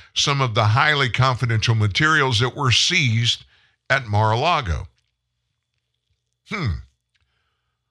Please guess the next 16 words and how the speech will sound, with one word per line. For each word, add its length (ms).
On 220
Friday, 760
before 800
the 140
details 720
of 180
the 160
indictment 800
were 260
released, 800
C 360
N 80
N 240
dropped 400
a 80
transcript 1080